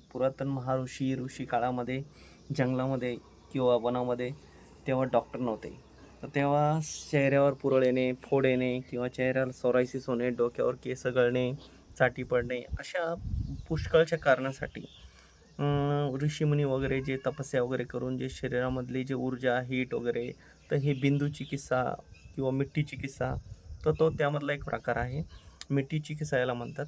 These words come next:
मिट्टी चिकित्सामुळे आपल्या शरीरातील उष्णता कमी होते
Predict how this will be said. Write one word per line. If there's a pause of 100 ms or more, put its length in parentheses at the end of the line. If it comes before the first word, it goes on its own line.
मिट्टी
चिकित्सामुळे (340)
आपल्या
शरीरातील
उष्णता
कमी
होते